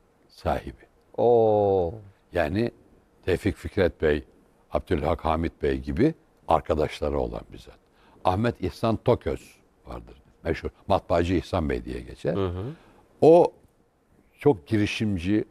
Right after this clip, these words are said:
Speaker 1: siyasilerle yakın, para hesabını iyi bilen bir zat olduğu için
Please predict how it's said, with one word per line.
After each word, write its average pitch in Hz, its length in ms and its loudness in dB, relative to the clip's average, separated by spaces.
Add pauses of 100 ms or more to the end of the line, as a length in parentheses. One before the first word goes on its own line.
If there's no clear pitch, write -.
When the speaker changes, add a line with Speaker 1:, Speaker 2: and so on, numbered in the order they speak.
(140)
Speaker 1:
siyasilerle 101 880 0
yakın, 90 520 0 (1300)
para 104 240 2
hesabını 95 540 0
iyi 101 260 0
bilen 71 280 -2 (320)
bir 73 80 -14
zat 82 260 2 (100)
olduğu 87 340 -2
için 175 340 -4